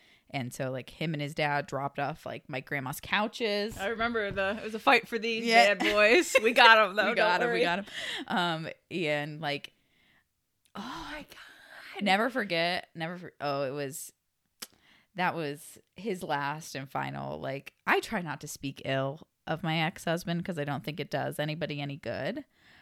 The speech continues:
Speaker 1: But that was one of the most psychotic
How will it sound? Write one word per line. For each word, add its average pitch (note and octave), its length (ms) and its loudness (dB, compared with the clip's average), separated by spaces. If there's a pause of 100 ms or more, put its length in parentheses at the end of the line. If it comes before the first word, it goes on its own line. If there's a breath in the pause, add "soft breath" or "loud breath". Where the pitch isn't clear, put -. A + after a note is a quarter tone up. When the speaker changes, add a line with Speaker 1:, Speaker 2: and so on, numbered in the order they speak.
(220 soft breath)
Speaker 1:
But F#3 140 4
that D3+ 180 0
was F#3 240 0 (100)
one D#3 240 -4
of D3 100 -6
the C#3 60 -8
most C#3 300 -6
psychotic B2+ 840 -4